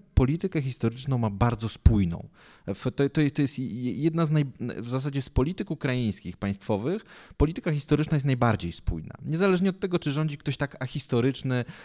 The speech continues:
e, i w, p-, p-, jest takim, no, w-,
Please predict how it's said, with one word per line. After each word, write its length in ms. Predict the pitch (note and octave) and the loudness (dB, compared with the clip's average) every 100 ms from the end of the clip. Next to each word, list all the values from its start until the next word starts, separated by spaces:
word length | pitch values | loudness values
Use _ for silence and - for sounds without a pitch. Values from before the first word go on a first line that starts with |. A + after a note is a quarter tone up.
| - | -14
e, 260 | - A2+ A2 | -4 -2 -2
i 380 | C3 B2 A#2+ A#2+ G#2 | -2 -2 0 -2 -4
w, 160 | F2 G#2+ A2+ G#2+ | -2 2 2 0
p-, 240 | B2 A#2 A2+ | 0 0 0
p-, 200 | B2 A#2+ A2+ - - - | -2 -2 -2 -10 -10 -6
jest 180 | A#2+ | -4
takim, 380 | B2 - B2 A#2 - - _ - | -4 -2 0 0 -2 -16 _ -6
no, 260 | A2 A2 A2 | 0 2 0
w-, 140 | - | -2